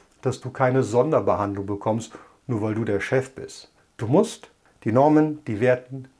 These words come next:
die Zusagen, die du gibst, einhalten. Du musst im Übrigen auch um Feedback bitten, genau wie alle anderen. Ein kollektives Verantwortungsgefühl zu schaffen, das ist also nicht nur deine Aufgabe.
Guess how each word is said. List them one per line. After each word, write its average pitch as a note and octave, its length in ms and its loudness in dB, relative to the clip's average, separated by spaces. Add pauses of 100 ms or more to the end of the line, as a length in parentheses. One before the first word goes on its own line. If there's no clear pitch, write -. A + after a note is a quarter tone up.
die A2 120 -10
Zusagen, B2 680 -2
die A#2 80 -6
du A2+ 140 -8
gibst, - 420 -6
einhalten. A#2 640 -2 (280)
Du C#3 80 -2
musst D#3 180 4
im D#3 80 -2
Übrigen C#3+ 380 0
auch D#3 220 4
um G#2 120 -6
Feedback - 400 -10
bitten, G2 320 -10 (300)
genau A#2+ 520 0 (140)
wie A#2+ 120 -2
alle G#2 260 -2
anderen. F#2+ 420 -10 (560)
Ein C#3+ 480 2
kollektives D3 800 2
Verantwortungsgefühl A2 960 -2
zu - 140 -6
schaffen, C3+ 520 -2 (240)
das A#2+ 200 0
ist C3 140 0
also G#2+ 440 -2 (120)
nicht - 360 -10
nur B2 260 2
deine - 300 -8
Aufgabe. - 580 -12